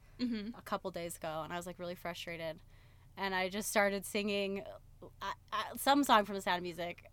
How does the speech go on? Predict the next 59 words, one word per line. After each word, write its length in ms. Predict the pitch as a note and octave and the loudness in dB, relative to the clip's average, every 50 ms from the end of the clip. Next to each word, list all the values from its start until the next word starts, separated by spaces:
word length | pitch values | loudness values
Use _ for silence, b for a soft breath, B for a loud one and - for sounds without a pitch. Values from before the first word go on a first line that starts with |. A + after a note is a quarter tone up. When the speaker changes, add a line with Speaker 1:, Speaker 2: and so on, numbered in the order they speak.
| - - | -18 -4
Speaker 2:
It 60 | - A3 | 0 6
Speaker 1:
Was 100 | A3+ G#3 | 8 10
it 20 | |
I 40 | G#3 | 10
Speaker 2:
wasn't 160 | G3+ G#3+ G#3+ | 10 10 10
Speaker 1:
Have 80 | G#3+ G#3 | 8 6
Speaker 2:
even 60 | G3 F#3+ | 6 8
Speaker 1:
Confidence? 480 | A#3+ G#3 G#3 - A3 A3+ A#3 A#3+ - | 6 6 6 6 2 0 0 2 6
Speaker 2:
It 160 | A#3+ A#3+ A#3+ | 6 8 10
wasn't. 520 | A3+ A3+ A#3 D4+ A3 G#3 F3+ F3 F3+ - - | 12 12 12 12 12 8 6 4 4 4 6
I 120 | G3+ G#3 | 8 8
don't 160 | A3 A#3 A#3+ | 8 10 12
Speaker 1:
Oh, 40 | D#4 | 12
Speaker 2:
remember 200 | F4 C#4 G#3 G#3 | 12 12 12 12
what 60 | G3+ A#3 | 10 8
Speaker 1:
damn 160 | C4+ A#3+ G#3 | 8 8 8
Speaker 2:
it 60 | G#3+ G#3 | 8 6
Speaker 1:
it. 60 | F#3+ | 6
Speaker 2:
was. 180 | G#3 - - G3 | 6 6 6 8
I 120 | G3+ G#3 | 6 6
know 180 | G#3+ G#3+ G#3+ G#3+ | 8 6 4 4
specifically 600 | - - - B3 - - A3 G3 G#3+ G3+ G#3+ G#3 | 2 0 -2 0 0 0 0 0 0 0 2 0
it 120 | F3 F3 | 0 0
wasn't 380 | F3 F#3 F#3+ F#3 G#3 F#3+ F#3 - | -2 -2 -2 -2 -2 -6 -6 -4
that. 300 | F3+ F3 F3 E3+ D#3+ - - - - | -2 0 0 0 -2 -6 -10 -16 -20
Speaker 1:
<laughs> 140 | - - - | -16 -10 -8
Ugh. 80 | B F#3 B B B B B B - - - | B -6 B B B B B B -16 -14 -4
Speaker 2:
But 180 | F#3+ A3 A3 A3 | 2 6 8 8
I 140 | G#3+ G#3+ | 8 8
just 160 | G3 G#3+ - - | 8 4 0 -2
was 120 | G#3 G3+ | 0 2
like, 160 | G3+ G3+ G3 - | 2 2 4 6
"Oh 120 | - A3 | 8 8
my 180 | B3 B3 A#3 A#3 | 10 10 10 10
God, 220 | A3 G#3+ G#3 G#3 G3+ | 8 8 8 8 6
if 100 | - - | 2 0
you're 100 | G3+ - | -2 0
ever 300 | - G3 F#3+ G3 G3+ G3+ | 0 0 0 0 -2 -2
sad, 320 | - G#3+ F#3 F3+ F3+ F3+ | 2 2 4 4 4 0
just 160 | F#3 F#3 - | -4 -6 -8
listen 240 | F3+ F3+ - - F#3+ | -8 -10 -10 -10 -10
to 60 | F3 | -10
this." 220 | E3+ - F#3 - - - | -8 -8 -10 -6 -2 0
But 120 | G#3 E3+ | 2 6
I, 180 | F#3 G3+ G#3 G#3 | 6 6 6 6
like, 180 | G#3 G3 G3 G3 | 6 4 4 4
Speaker 1:
Right. 220 | F#3 - - - b b b b b b b b b - - | 4 2 0 -4 b b b b b b b b b -8 -4
Speaker 2:
I 80 | F#3+ | -2
listened 320 | F#3+ G3+ G#3+ - - G#3 G3 | -2 -2 -2 -2 -6 -6 -4
to 80 | A3 | -2
that 240 | G#3 G3 F3+ - - | 0 0 0 -2 -4
today. 460 | - G3 F3 F3 E3+ E3 E3 E3+ E3 - - - - - - - - A#3+ | -6 -6 -4 -2 -2 0 -2 -2 -6 -10 -14 -20 -20 -20 -20 -8 -4 -2
Speaker 1:
Mm-hmm. 380 | B3 A3+ G#3+ F#3+ F#3+ G#3 A3+ C4+ - - - - - - | -2 0 -2 -2 -4 -4 -6 -6 -8 -14 -20 -20 -8 -4
Speaker 2:
And 160 | A#3 A3 A3+ | -2 0 4
that 140 | A#3+ C4 C4+ C4 | 4 4 4 4
was 100 | A#3 G#3 | 2 2
another 300 | G3 G3 G#3 A3 G#3+ G3+ | 2 2 2 2 2 0
movie 220 | F3 F3 E3 D#3+ | -2 -4 -6 -4
that 120 | D#3 C#3+ | -6 -6